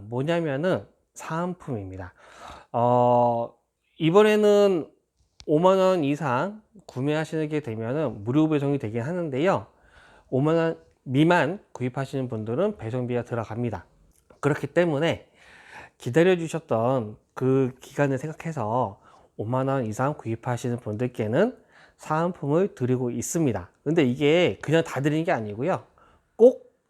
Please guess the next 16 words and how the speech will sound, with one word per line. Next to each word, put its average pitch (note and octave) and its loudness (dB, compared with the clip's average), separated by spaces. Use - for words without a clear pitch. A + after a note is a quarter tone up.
사은품을 F3+ -4
신청하셔야 G#3 -2
가능하십니다. D3 -6
어, B2+ 4
자세한 F#3 4
거는 G#3+ 4
명절 G#3 6
상품을 G3+ 2
구매하시면 F3+ 0
그 C#3 2
제품 E3+ -6
설명에 F3+ 0
이 D3 0
부분 B2 -4
배너가 A#2 -2
있습니다. B2+ -2